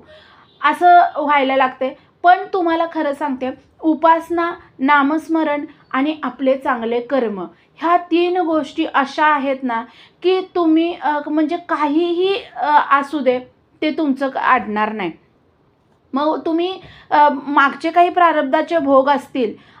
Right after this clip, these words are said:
आणि समजा ह्या आठ दिवसामध्ये तुम्ही काहीतरी काम केलं आणि ते तुमचं फलित नाही झालं, म्हणजे त-, काहीतरी त-, अ, हे झालं आणि मागचं काहीतरी भोग असतील तर आपण काय म्हणणार,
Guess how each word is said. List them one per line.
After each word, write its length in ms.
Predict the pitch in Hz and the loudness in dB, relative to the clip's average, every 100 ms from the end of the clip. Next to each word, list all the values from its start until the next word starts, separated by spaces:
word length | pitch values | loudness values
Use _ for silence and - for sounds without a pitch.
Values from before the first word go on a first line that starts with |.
| - | -2
आणि 440 | 277 302 330 330 | 0 2 0 0
समजा 340 | 320 311 277 | -2 -2 0
ह्या 180 | 311 302 | -2 0
आठ 280 | 285 269 269 | 2 2 0
दिवसामध्ये 500 | 277 269 269 262 262 | -4 -4 -2 -2 -2
तुम्ही 180 | 269 254 | -2 -2
काहीतरी 280 | 254 247 254 | 0 -2 -2
काम 240 | 254 240 | 0 0
केलं 280 | 254 262 262 | 0 0 0
आणि 200 | 262 302 | 0 0
ते 140 | 311 339 | -2 -4
तुमचं 340 | 339 311 330 | -2 -2 -2
फलित 340 | 330 302 254 | -2 -2 -2
नाही 180 | 277 269 | -2 -2
झालं, 300 | 240 214 175 - _ _ _ | 0 -4 -6 -14 _ _ _
म्हणजे 340 | 277 285 285 320 320 | -6 -4 -2 -4 -4
त-, 40 | - 277 | -10 -4
काहीतरी 320 | 285 277 294 | -2 -2 -4
त-, 160 | 302 - | -8 -2
अ, 420 | 330 294 277 - 277 285 | 2 4 4 2 -4 -6
हे 220 | - 262 269 | -4 -2 -2
झालं 220 | 233 196 | -2 -4
आणि 100 | 220 | -2
मागचं 320 | 269 277 311 | -2 -2 -4
काहीतरी 260 | 311 302 320 | -4 -4 -4
भोग 280 | 269 262 240 | -4 -2 -4
असतील 280 | 233 262 | -6 -4
तर 80 | - | 0
आपण 320 | - 302 285 | 2 2 0
काय 140 | 339 330 | -2 -2
म्हणणार, 300 | 330 311 | -2 -2